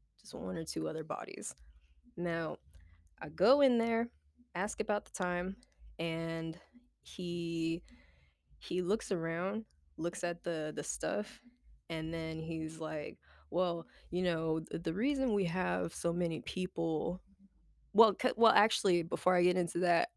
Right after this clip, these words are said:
I ask him about the time, but I also say, like, "Hey, you know,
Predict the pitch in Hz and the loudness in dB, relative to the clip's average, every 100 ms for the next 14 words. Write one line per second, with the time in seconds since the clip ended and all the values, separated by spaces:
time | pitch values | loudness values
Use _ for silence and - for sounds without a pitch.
0 | _ - 170 170 165 165 - - 202 - | _ 2 4 4 2 0 0 0 0 -2
1 | - 180 170 165 170 165 175 - 170 - | 0 0 0 -2 -4 0 0 0 -4 -6
2 | 170 160 165 175 165 165 165 170 170 - | -4 -2 -4 -2 0 0 0 -4 -4 -2
3 | 156 156 151 160 165 165 165 160 | -2 -4 -4 -6 -6 -6 -4 -6